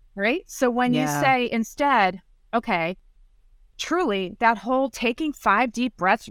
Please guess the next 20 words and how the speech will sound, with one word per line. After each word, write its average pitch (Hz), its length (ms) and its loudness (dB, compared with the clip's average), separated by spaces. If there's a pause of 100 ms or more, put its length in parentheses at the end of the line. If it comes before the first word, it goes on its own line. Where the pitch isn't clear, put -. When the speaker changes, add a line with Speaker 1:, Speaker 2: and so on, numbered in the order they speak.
Speaker 1:
really 269 260 -2
does 208 300 -2
make 190 180 -4
a 175 40 -10
huge 233 340 -6
difference." - 680 -6
I 262 160 2
always 339 180 -2
like 277 140 -4
to 269 80 -4
evaluate 220 380 0
things 202 160 -4
like, 196 160 -2
in 226 80 0
the 220 80 0
general 285 340 -2
scheme 277 280 -2
of 226 120 -2
my 208 160 2
life, 175 320 -2